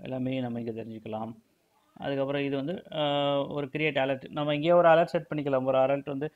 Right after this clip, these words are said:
இந்த பிரைஸ்க்கு வந்த மாதிரி என்ன alert பண்ணு அப்படின்னா alert பண்ணிக்கலாம்.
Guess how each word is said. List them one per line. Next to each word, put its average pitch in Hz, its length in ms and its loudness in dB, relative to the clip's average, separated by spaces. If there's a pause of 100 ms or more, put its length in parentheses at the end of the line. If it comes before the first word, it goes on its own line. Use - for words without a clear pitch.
(180)
இந்த 147 240 -4
பிரைஸ்க்கு 160 180 0
வந்த 143 200 -2
மாதிரி 143 160 -2
என்ன 131 220 2
alert 135 180 -2
பண்ணு 131 220 -2
அப்படின்னா 139 360 -2
alert 127 200 -4
பண்ணிக்கலாம். 113 380 -10